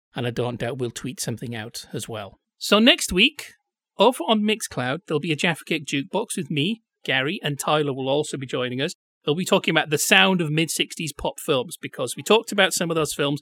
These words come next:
We'll be playing some of the songs from those films and more. And the week after that, twenty-second of September, we'll be talking about Match Game,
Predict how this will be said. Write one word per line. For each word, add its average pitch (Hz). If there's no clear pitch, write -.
We'll 151
be 151
playing 165
some 233
of 214
the 214
songs 190
from 247
those 202
films 165
and 196
more. 190
And 151
the 143
week 262
after 196
that, 170
twenty-second 208
of 143
September, 202
we'll 190
be 220
talking 185
about 139
Match 220
Game, 113